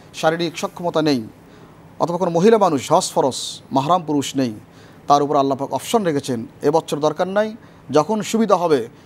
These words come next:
টাকা থাকলেই হজ ফরজ হবে না, শারীরিক সুস্থতা লাগবে আর মেয়েদের জন্য মাহরাম লাগবে। সুতরাং এগুলো না থাকলে হজও তার ওই সময় ফরজ না।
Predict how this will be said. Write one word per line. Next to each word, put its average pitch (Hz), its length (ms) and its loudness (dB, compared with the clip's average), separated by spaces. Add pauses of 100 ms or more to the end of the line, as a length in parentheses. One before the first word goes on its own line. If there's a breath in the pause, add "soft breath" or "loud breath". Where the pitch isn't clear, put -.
(180 loud breath)
টাকা 160 340 2
থাকলেই 202 340 -2
হজ 190 220 0
ফরজ 202 220 2
হবে 196 120 2
না, 175 100 4
শারীরিক 175 380 0
সুস্থতা 233 400 2
লাগবে 226 320 0 (340 loud breath)
আর 147 200 6
মেয়েদের 190 340 2
জন্য 226 360 2
মাহরাম 151 520 2
লাগবে। 110 300 -4 (920 loud breath)
সুতরাং 202 300 2
এগুলো 214 260 4
না 220 140 6
থাকলে 220 240 -2
হজও 185 380 6
তার 208 160 0
ওই 202 120 2
সময় 214 240 -4
ফরজ 156 400 0
না। 143 320 4